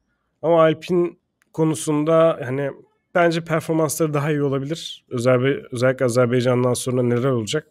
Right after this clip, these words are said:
ben de merak ediyorum belki gibi. Bakalım. Yani Alpine'in bence önüne geçecekler gibi geliyor bana. Ama dediğin de doğru olabilir tabii. Absurd Name elli dört doksan iki demiş ki, "Bu Russell'ın arkaya beş,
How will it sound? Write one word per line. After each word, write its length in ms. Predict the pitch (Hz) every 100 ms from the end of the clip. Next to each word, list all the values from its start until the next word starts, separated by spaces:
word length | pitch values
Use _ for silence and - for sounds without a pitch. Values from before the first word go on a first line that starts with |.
| 131
ben 160 | 123
de 60 | 117
merak 300 | 113 110 120
ediyorum 300 | 110 107 104
belki 200 | 104 -
gibi. 260 | 110 165 180 _ _ _ -
Bakalım. 360 | 156 165 117 - _ -
Yani 200 | 110 104 -
Alpine'in 400 | 160 165 165 165
bence 260 | 165 156 147
önüne 180 | 143 147
geçecekler 520 | 135 - 139 - 117
gibi 220 | 104 135
geliyor 300 | 127 113 117
bana. 220 | 104 98 - -
Ama 220 | 123 123
dediğin 300 | 123 120 120
de 100 | 123
doğru 300 | 131 113 120
olabilir 320 | 120 113 110
tabii. 240 | 104 92 85 _ _ -
Absurd 360 | 143 - 185 185
Name 240 | 170 190 185 _ _ -
elli 260 | 135 135
dört 180 | 156 156
doksan 280 | 147 - 135
iki 200 | 127 156
demiş 240 | 139 160 -
ki, 240 | 113 98 - _
"Bu 80 | 160
Russell'ın 360 | 185 190 180 170
arkaya 480 | 151 156 175 170
beş, 360 | 165 165 - -